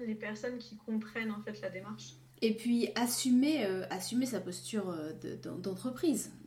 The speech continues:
Speaker 2: en fait, aussi. Est-ce que cette réflexion sur le prix, elle est pas, euh, quand ça vient de motarde,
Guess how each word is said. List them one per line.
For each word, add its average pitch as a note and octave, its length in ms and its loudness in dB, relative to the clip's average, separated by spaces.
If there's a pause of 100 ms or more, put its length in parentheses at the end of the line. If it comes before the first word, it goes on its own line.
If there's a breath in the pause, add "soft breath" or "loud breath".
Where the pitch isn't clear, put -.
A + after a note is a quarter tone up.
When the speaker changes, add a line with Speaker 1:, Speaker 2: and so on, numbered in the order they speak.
(100)
Speaker 2:
en E3+ 60 -8
fait, - 240 -10
aussi. - 260 -10 (540)
Est-ce B3+ 180 -2
que F#4 80 4
cette D#4 260 2
réflexion A#3 500 0
sur A#3+ 160 0
le A3 180 8
prix, E4 380 2
elle G#3 200 2
est A3 120 6
pas, A#3+ 320 -2
euh, G3+ 60 0
quand G#3+ 220 0
ça G#3+ 140 -2
vient G#3 160 0
de G3+ 140 2
motarde, G#3+ 580 -2